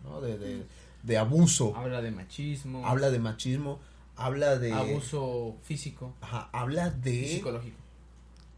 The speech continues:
Speaker 1: una pareja lesbiana, porque, o sea, ese, eso era lo que era.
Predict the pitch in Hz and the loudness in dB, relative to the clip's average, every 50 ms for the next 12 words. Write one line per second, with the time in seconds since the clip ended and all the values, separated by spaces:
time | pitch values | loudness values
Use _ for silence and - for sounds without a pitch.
0 | - - - - - - - - - 143 139 143 135 - 135 120 120 120 - 180 | -20 -20 -20 -20 -20 -20 -18 -10 -4 -2 -2 0 2 2 2 2 2 2 2 2
1 | 165 143 107 104 117 127 185 277 269 175 139 123 - 107 104 101 131 147 151 143 | 2 2 0 0 -2 -2 -2 -2 -2 -4 -4 -4 -4 -4 -2 0 2 4 4 4
2 | 139 135 - 190 180 135 127 123 - 190 196 175 151 147 127 113 - - 107 104 | 4 2 0 0 0 0 0 0 0 0 2 2 2 2 0 0 -2 -6 -6 -6
3 | 127 170 226 240 208 156 131 117 113 107 | -4 -4 -2 -2 -2 0 0 0 0 -2